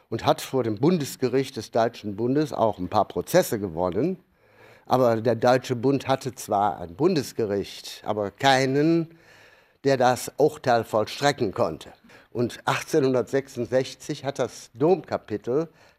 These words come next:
ganz großes Glück gehabt, weil im Deutschen Krieg Hessen-Darmstadt auf der falschen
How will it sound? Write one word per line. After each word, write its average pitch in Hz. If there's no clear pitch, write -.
ganz 165
großes 135
Glück 123
gehabt, 135
weil 120
im 113
Deutschen 123
Krieg 139
Hessen-Darmstadt 120
auf 104
der 104
falschen 123